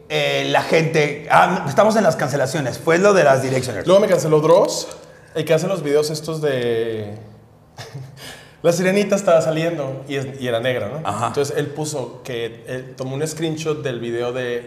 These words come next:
Speaker 2: del tráiler de La Sirenita y tenía un millón de dislikes.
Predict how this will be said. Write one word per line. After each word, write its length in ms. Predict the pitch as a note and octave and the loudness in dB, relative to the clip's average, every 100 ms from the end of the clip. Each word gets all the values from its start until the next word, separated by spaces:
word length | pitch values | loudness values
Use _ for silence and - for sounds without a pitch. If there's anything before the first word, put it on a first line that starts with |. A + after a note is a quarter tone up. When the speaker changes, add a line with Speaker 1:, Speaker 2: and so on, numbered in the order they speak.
| C3 | -8
Speaker 2:
del 380 | A2+ A2+ A2+ | -8 -8 -10
tráiler 320 | A2 C3 C#3+ C#3+ | -6 -4 -2 -2
de 60 | |
La 100 | C#3+ | -4
Sirenita 680 | C#3 C#3+ D3 C#3 B2+ B2+ - - | -4 -8 -8 -8 -8 -8 -10 -14
y 80 | D3 | -10
tenía 300 | C#3+ C#3 C#3 | -6 -6 -6
un 180 | C#3 C#3 | -6 -8
millón 320 | C#3 C3 A#2+ A#2 | -8 -6 -6 -8
de 80 | |
dislikes. 760 | A#2 A2+ A#2 B2 A#2 - - - | -10 -12 -6 -6 -6 -14 -18 -20